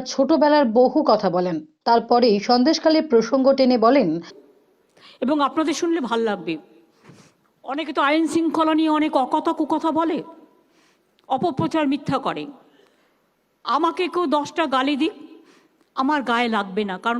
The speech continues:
Speaker 2: গ-, গালাগালি খেতে খেতে আমি ছোটবেলা থেকে অভ্যস্ত হয়ে গেছি। কিন্তু বাংলাকে গালাগালি দিলে আমার খুব আপত্তি আছে। বাংলাকে কেউ যদি নিচু করতে চায়, আমাকে গালাগালি দেওয়ার নাম করে,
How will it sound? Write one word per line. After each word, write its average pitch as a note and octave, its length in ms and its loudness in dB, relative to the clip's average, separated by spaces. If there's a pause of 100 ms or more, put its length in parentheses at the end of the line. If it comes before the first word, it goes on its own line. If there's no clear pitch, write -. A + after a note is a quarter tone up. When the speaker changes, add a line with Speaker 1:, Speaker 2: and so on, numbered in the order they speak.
Speaker 2:
গ-, A#3+ 240 -2
গালাগালি B3 360 -2
খেতে C4+ 220 -6
খেতে D4+ 200 -6
আমি C#4+ 140 -2
ছোটবেলা B3 400 -4
থেকে C4 160 -4
অভ্যস্ত G#3+ 400 -8
হয়ে F#3 180 -8
গেছি। E3 260 -12 (1000)
কিন্তু C#4 200 -4
বাংলাকে C#4 500 -2
গালাগালি C4 380 -2
দিলে C4 140 -2
আমার B3 180 -4
খুব B3+ 140 -8
আপত্তি A3 440 -6
আছে। D3+ 260 -12 (760)
বাংলাকে C#4+ 600 -2
কেউ D4 200 -4
যদি C4 240 -2
নিচু B3 240 -4
করতে C4+ 300 -6
চায়, B3+ 180 -6
আমাকে A#3+ 320 -4
গালাগালি A#3 360 -6
দেওয়ার A3 200 -4
নাম G3+ 220 -8
করে, A3+ 200 -8